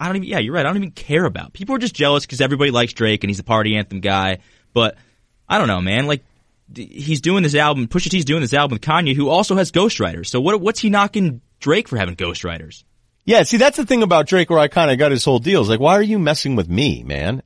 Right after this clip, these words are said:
Speaker 2: And, like, didn't Drake help him in the beginning?
Speaker 1: I don't even know because I don't even know where Pusha T's been.
Speaker 2: I, and this isn't political, but, like, once I saw Pusha T, like, aligning himself with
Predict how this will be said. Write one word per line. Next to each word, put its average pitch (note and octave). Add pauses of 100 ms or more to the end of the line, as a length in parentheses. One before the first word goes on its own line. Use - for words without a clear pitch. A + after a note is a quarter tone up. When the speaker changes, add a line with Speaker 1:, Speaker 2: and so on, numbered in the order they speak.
Speaker 2:
And, A2
like, A#2+
didn't F#3
Drake D3
help -
him D#3
in C#3+
the A2
beginning? F#2+ (800)
Speaker 1:
I E3
don't B3
even A#3
know A3
because G#3
I F3+
don't A#3+
even A#3
know G#3
where G#3
Pusha G3+
T's G3
been. E3 (480)
Speaker 2:
I, F3
and F3+
this G#3+
isn't G#3
political, D3
but, C#3
like, B2
once D3+
I G3+
saw E3+
Pusha D3
T, C#3
like, A#2
aligning G#2+
himself G#2+
with F2